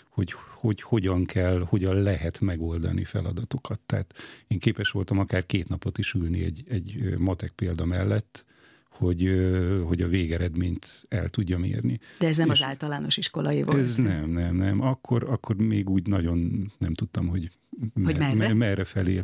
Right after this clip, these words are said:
Speaker 1: menjek. És, ö, hát gyakorlatilag, ö, egy ilyen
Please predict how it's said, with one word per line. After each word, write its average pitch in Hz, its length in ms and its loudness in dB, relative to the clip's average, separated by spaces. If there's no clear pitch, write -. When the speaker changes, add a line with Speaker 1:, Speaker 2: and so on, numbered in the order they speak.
Speaker 1:
menjek. 107 480 2
És, 98 500 2
ö, 95 260 2
hát - 140 -4
gyakorlatilag, 120 800 2
ö, 107 420 2
egy 117 180 2
ilyen 101 400 4